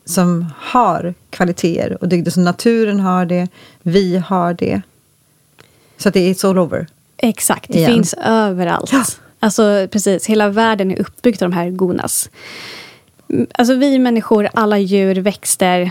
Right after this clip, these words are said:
Speaker 2: Det finns växter som har liksom mer av vissa kvaliteter.
Speaker 1: Exakt.
Speaker 2: Och det finns människor som har mer av samma kvaliteter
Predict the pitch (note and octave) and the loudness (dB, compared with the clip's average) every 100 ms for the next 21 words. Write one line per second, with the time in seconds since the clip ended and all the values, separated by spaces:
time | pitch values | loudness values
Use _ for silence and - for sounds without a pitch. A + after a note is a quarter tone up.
0 | - - A3 A3 B3 G#3+ A3 - - G#3+ | -8 -10 0 2 2 2 0 -4 -2 0
1 | G3+ F#3+ F#3+ F#3 G3 F3+ F3 - - A3 | 2 0 0 0 0 0 -2 -6 -4 0
2 | A3 G3 F#3+ F#3 - - - F#3+ F3+ G3+ | 2 2 0 -2 -2 -4 -2 -4 -2 -2
3 | F#3+ - G#3+ G3 F#3 - - G#3+ G3+ G#3 | 0 2 0 0 -4 -6 -4 0 0 2
4 | G#3 G3 F3 G3+ G#3 F#3+ A3 D4+ F#3+ G#3+ | 2 0 -2 0 0 0 2 2 2 0
5 | G3 F#3+ F#3+ - - G3+ - - F#3 F3 | 0 0 0 -2 -4 -10 -10 -2 -2 0
6 | C#4+ - A#3 F3+ - C3 | -4 -2 -2 -2 -2 -2